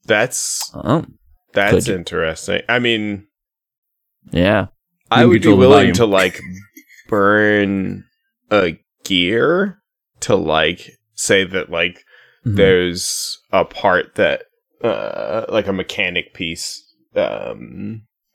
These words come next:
Speaker 1: that, like, Victoria uses to, like, basically hardwire the, uh, Raven into Ori. And normally this is, like, you would never do this to a person. Like, the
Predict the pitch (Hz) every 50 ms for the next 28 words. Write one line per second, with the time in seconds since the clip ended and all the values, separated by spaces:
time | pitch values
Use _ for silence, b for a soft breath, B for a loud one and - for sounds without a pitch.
0 | _ - 95 82 - - 85 85 80 85 95 - - - _ _ _ _ _ _
1 | _ _ _ _ _ _ _ _ _ - 110 101 - - 110 104 98 98 95 95
2 | 92 90 87 95 101 98 90 90 90 90 90 90 - - - - 104 92 80 71
3 | - - 80 90 92 - _ _ _ _ _ _ _ _ _ - - 117 110 92
4 | - 104 87 92 98 92 87 - - - 107 95 85 90 95 90 92 92 92 92
5 | 90 - 90 87 87 87 87 90 92 90 82 _ _ _ _ _ _ _ _ -
6 | 101 87 80 50 - 64 85 87 98 98 98 101 110 117 127 143 139 - _ _
7 | _ _ - 101 101 90 92 90 92 95 90 85 85 - _ _ _ _ _ _
8 | - 117 113 104 - 101 95 - 92 104 104 98 90 82 78 76 80 92 98 _
9 | _ _ _ _ _ _ _ - - 113 104 92 90 87 85 85 87 - _ -
10 | 104 120 135 139 131 120 113 107 101 98 98 95 - 110 104 - 107 101 92 90
11 | 92 85 82 87 - _ - 110 113 107 104 92 107 110 104 98 95 85 95 98
12 | 87 65 69 73 - - - - - _ - 107 87 - - - - - 71 76
13 | 80 87 _ _ _ _ - - -